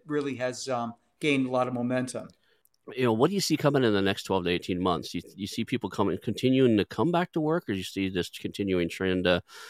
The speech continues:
Speaker 2: to allow the remote work, or whatever? What else is coming? Uh, uh, what, you guys probably have a, a better finger on the market than most. So what do you see coming down the, uh, I T space in the next twelve
Speaker 1: Yeah.
Speaker 2: to eighteen months?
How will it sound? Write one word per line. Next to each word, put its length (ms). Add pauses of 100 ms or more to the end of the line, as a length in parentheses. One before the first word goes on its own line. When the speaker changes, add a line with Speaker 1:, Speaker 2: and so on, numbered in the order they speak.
(160)
Speaker 2:
to 100
allow 260
the 80
remote 320
work, 260
or 40
whatever? 540
What 160
else 200
is 100
coming? 280
Uh, 220
uh, 240 (240)
what, 160 (1120)
you 200
guys 200
probably 240
have 100
a, 100
a 160
better 240
finger 300
on 80
the 60
market 320
than 180
most. 520
So 380
what 140
do 40
you 60
see 180
coming 420
down 260
the, 260
uh, 120
I 80
T 180
space 420
in 60
the 60
next 260
twelve 220
Speaker 1:
Yeah. 120
Speaker 2:
to 40
eighteen 220
months? 280